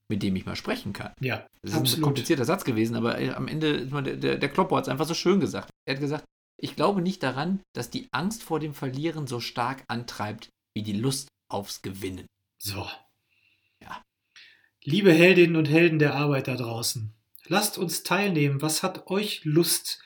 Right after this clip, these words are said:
Speaker 2: oder die Lust am Gewinnen, äh, gebracht? Und warum habt ihr Angst vorm Scheitern?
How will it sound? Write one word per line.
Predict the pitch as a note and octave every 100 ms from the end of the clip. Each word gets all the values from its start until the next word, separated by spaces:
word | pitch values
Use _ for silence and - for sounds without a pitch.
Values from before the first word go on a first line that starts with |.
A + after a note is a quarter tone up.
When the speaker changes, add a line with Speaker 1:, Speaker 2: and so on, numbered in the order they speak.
| - _ -
Speaker 2:
oder | D#3
die | D3+ D#3
Lust | D#3 E3 - -
am | D3+ C3+
Gewinnen, | C3 D3+ D#3 C3 B2 - - - - _ _ -
äh, | C#3+
gebracht? | C3 - D3 C3 B2 - - - _
Und | E3 D3+
warum | D#3 E3+ C#3
habt | D#3 -
ihr | D#3 B2
Angst | D3+ -
vorm | - C#3+ C#3
Scheitern? | - C3 B2+ A#2 G#2+